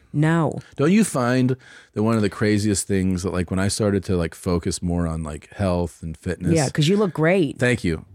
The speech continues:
Speaker 2: Um, is that when you see what I call a normal person's portion, you're like, "Oh, <laughs> I guess I've been eating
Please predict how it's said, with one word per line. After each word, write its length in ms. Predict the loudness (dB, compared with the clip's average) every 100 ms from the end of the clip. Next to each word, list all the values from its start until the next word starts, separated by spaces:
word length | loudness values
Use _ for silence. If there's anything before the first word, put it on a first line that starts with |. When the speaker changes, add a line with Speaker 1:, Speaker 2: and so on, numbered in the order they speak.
| 0
Speaker 2:
Um, 480 | 2 2 2 -2 -4 _ -2
is 220 | 0 2
that 280 | 2 0 -2 _ _ _ -4
when 200 | 0 2
you 120 | 2
see 360 | 0 0 2
what 100 | 2
I 140 | 0 -2
call 400 | 0 0 0 -4 -6
a 200 | -2 0
normal 600 | 2 2 0 0 0 -2
person's 420 | -2 -4 -2 -6
portion, 420 | -8 -10 -10 -6
you're 100 | -4
like, 220 | -4 -6 -8 _
"Oh, 280 | -2 -2 -2 -2
<laughs> 920 | 0 0 -2 -8 -8 -8 -8 -8 -6
I 100 | -6 -4
guess 260 | -4 -4
I've 140 | -2 -2
been 220 | -4 -6 -10 -20 -20 -20 _ 0
eating 440 | 2 4 2 0